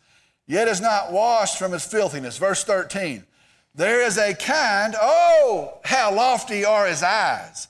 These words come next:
and his eyelids are raised in arrogance." I don't, <laughs> I don't know the inflection of Agur here, but it,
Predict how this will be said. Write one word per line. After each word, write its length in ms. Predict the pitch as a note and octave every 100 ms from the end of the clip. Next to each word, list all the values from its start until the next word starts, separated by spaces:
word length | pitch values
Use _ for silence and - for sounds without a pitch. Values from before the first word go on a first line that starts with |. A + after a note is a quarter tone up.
| _ _ _ _ _
and 140 | A3
his 160 | A3 F3
eyelids 680 | G#3 C4+ D4+ D4 D4+ C#4+ G#3
are 240 | F#3+ F3+
raised 640 | F3 A#3 C#4 C4 A#3 F#3+ - _ _ _ _
in 220 | - G3+ F#3+
arrogance." 600 | F#3+ A3+ G3 C#3+ A#2 G#2+
I 180 | B2+ G3+
don't, 220 | G#3+ G#4
<laughs> 60 | F4+
I 20 |
don't 220 | C4+ G#3+
know 160 | G3+ A3
the 200 | G3 F3
inflection 580 | D#3+ C3+ G3 G#3+ - F3+
of 240 | D#3+ C#3 -
Agur 420 | D#3+ F3 D3 D3
here, 220 | C3 E3+
but 140 | F#3 D#3+
it, 160 | C#3